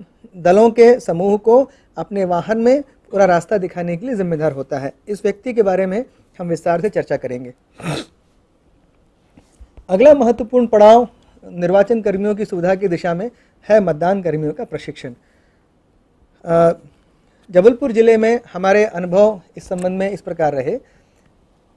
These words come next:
चूँकि बहुत बड़ी संख्या में मतदान कर्मियों को हमें प्रशिक्षण देना होता है,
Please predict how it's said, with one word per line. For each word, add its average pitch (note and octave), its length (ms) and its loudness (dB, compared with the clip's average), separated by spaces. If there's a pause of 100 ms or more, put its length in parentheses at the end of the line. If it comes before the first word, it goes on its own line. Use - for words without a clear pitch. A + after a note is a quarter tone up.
चूँकि A3 200 -4
बहुत G#3+ 220 0
बड़ी G#3+ 200 0
संख्या A3 340 -4
में A#3 120 0
मतदान G3 360 0
कर्मियों G3 340 -4
को G#3 80 -6
हमें F#3+ 160 -2
प्रशिक्षण F3 420 -10
देना D#3 200 -2
होता D3 300 -8
है, A3+ 180 -6